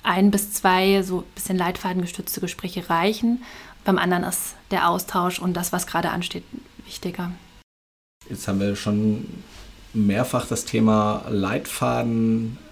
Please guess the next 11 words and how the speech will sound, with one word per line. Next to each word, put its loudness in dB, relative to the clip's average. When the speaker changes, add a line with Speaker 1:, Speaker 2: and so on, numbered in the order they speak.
Speaker 2:
nebenbei 4
mit 2
einfließen -4
lassen. -4
Wie 0
sieht 0
ein 6
gut -2
gestalteter 0
Leitfaden 0
aus? 0